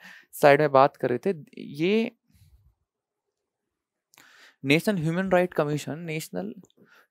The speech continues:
ह्यूमन राइट कमीशन है, ये अपनी रिपोर्ट सबमिट करता है सेंट्रल गवर्नमेंट को, ठीक है। याद रखना से only सीवीसी ही है जो अपनी जो रिपोर्ट है वो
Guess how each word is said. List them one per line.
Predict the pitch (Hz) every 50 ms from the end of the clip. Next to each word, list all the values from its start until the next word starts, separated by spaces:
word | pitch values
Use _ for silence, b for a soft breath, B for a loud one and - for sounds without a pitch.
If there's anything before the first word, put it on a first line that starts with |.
| _ _
ह्यूमन | 151 156 175 190 190 180
राइट | 170 170 170 165 -
कमीशन | - 147 147 147 - - 156 151
है, | 139 147 156 175
ये | 165 151 170 190
अपनी | 185 180 - 175 175
रिपोर्ट | 165 170 - - 170 180 175
सबमिट | - - 160 160 165 160 -
करता | - 156 143 - 156
है | 165 156
सेंट्रल | - - 165 156 160 156 170 165
गवर्नमेंट | 143 127 120 120 113 110 107
को, | - - 113 110 _ _ _ _ _ _ _ _ _ _ _ _ _ _ _ _ _ _ _ _ _ _ _ _ _ _ _ -
ठीक | 139 143 170
है। | 214 185 156 - 208 -
याद | 143 156
रखना | 170 175 214 220
से | - - - 180
only | 190 190 202 208 226
सीवीसी | 214 - - 202 196 196 220 208 - 220
ही | 214 220 226 233 214
है | 190 175 175 180
जो | 170 185 180
अपनी | 170 - 185 185 185 180
जो | 160 165 165
रिपोर्ट | 160 165 - 165 160 165 - -
है | 156 143
वो | 139 147 175